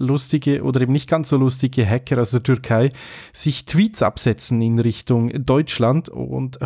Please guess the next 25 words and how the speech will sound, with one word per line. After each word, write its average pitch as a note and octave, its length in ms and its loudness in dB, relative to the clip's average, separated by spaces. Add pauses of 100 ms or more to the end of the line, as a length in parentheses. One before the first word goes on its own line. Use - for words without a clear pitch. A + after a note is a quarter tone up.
Holland. C#3 560 2
Sehr, - 340 0
sehr C#3 300 2
unschön. D#3 520 4 (420)
Deshalb C3 440 0
schaut D3 400 0
nach, B2 360 2
welche C#3 340 0
Apps C3 300 -2
ihr C3+ 260 0
mit A#2+ 220 -2
eurem A2+ 240 2
Twitter-Account A2 640 0
verknüpft - 480 -2
habt, - 240 0
wenn C3 260 0
die D3 140 0
Schreibrechte A#2 720 0
haben G#2 240 0
und B2 200 -2
ihr A#2+ 80 2
die A2 120 2
nicht A2 180 0
unbedingt G#2+ 380 0
braucht. - 320 -2